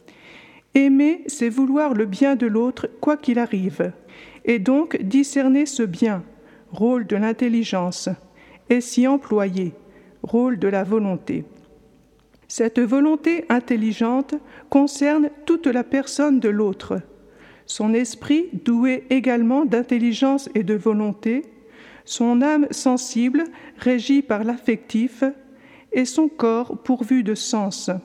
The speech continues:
Comme disent les Américains très justement, il y a des langages de l'amour, spirituel, affectif et sensuel. Il faut les ordonner et les pratiquer,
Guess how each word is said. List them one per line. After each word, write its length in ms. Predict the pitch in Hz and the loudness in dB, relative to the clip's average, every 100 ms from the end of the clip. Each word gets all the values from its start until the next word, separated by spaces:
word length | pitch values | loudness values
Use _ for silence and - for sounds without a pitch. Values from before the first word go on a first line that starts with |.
| - _ _ _ - - - - - - | -14 _ _ _ -20 -20 -20 -20 -12 0
Comme 180 | 262 269 | 2 4
disent 280 | 339 330 | 2 0
les 140 | 240 233 | 0 0
Américains 600 | 226 233 240 240 294 294 | 2 2 0 0 2 2
très 200 | - 220 | 0 -2
justement, 640 | 214 208 - 247 247 285 - - - - - | -2 -4 0 2 2 0 -4 -16 -20 -20 -2
il 220 | 247 247 254 | 0 2 2
y 60 | |
a 140 | 294 294 | 2 0
des 180 | 220 | 0
langages 520 | 226 269 269 285 294 233 | 2 2 2 2 0 0
de 100 | 226 | 0
l'amour, 640 | 214 202 202 185 151 - - - - _ | 2 2 0 -2 -4 -12 -20 -20 -20 _
spirituel, 880 | - - 226 220 220 - 247 254 302 311 - - | -18 -6 -2 -2 -4 -2 0 0 -2 -6 -8 -2
affectif 720 | 254 262 247 - 277 294 - - - | -2 0 -2 -2 0 0 -2 -6 -2
et 100 | 226 | -2
sensuel. 840 | - 285 285 - 202 185 175 180 - - - - - - | 0 0 0 -4 -2 -2 -4 -6 -8 -20 -20 -20 -20 -2
Il 160 | 240 233 | 0 0
faut 180 | - | 0
les 240 | 330 262 240 | 0 0 0
ordonner 600 | 294 262 262 254 285 302 | 0 0 2 2 2 0
et 100 | 240 | -2
les 120 | 226 | -2
pratiquer, 680 | 226 - 269 277 226 - 175 | -2 -2 -2 -2 -4 -4 -8